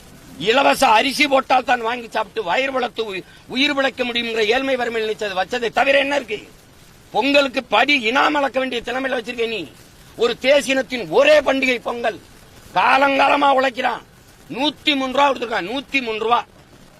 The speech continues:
நூத்தி மூணு ரூபாய்க்கு வக்கில்ல. ஆனா, எழுநூத்தி இருபத்தஞ்சு கோடிக்கு குடிக்க வச்சிருக்க நீ என் நாட்டு மக்களை.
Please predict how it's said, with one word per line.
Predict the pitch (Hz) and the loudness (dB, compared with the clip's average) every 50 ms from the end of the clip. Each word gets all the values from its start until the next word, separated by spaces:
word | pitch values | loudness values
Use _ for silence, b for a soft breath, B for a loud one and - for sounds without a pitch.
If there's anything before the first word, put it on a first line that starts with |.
| - - - - - | -20 -20 -18 -12 -6
நூத்தி | 240 285 294 - - - 302 277 | -4 -4 -4 -4 -4 -4 -2 -2
மூணு | 262 262 | -2 -2
ரூபாய்க்கு | 254 262 269 285 269 277 | 0 2 2 2 0 -2
வக்கில்ல. | 262 254 240 - 277 277 262 254 - - - - - _ - - - - _ - - - - - - - - - - | -4 -8 -8 -8 -10 -12 -10 -10 -10 -12 -14 -20 -20 _ -20 -20 -20 -20 _ -20 -20 -20 -20 -20 -20 -20 -20 -18 -8
ஆனா, | - 220 247 262 262 254 | -6 -4 -2 0 0 -2
எழுநூத்தி | 240 202 156 - 160 180 202 226 262 277 285 294 - - | -2 -4 -8 -10 -6 -2 -2 -2 0 -2 -2 -4 -4 -4
இருபத்தஞ்சு | 285 285 269 262 269 262 - 254 240 226 | -4 -2 0 0 -2 -2 -4 -6 -2 0
கோடிக்கு | 220 277 294 294 254 269 - | 2 2 2 2 -2 -4 -6
குடிக்க | - 269 302 320 - 311 311 294 | -4 -2 -2 0 2 2 0 2
வச்சிருக்க | 285 285 262 269 | 0 -2 -2 -2
நீ | 247 233 | -4 -4
என் | 226 220 208 | -6 -6 -6
நாட்டு | 208 233 220 - - | -6 -8 -8 -10 -10
மக்களை. | 220 202 160 202 165 143 | -14 -12 -10 -10 -10 -10